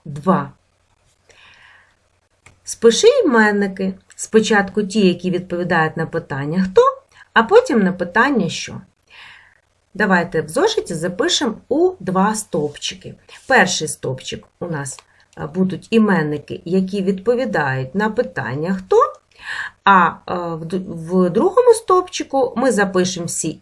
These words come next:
іменники, які відповідають на питання «що?». І будемо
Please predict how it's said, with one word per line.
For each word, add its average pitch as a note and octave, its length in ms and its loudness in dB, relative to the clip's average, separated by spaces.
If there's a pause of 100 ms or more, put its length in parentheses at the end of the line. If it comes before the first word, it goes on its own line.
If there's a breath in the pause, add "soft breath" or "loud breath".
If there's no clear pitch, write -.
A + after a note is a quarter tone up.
(100)
іменники, F#4 540 2
які E3+ 360 -2
відповідають F#3+ 720 0
на D#3+ 100 -6
питання G#3 500 0
«що?». - 200 -10
І C5 480 2
будемо A#3+ 320 0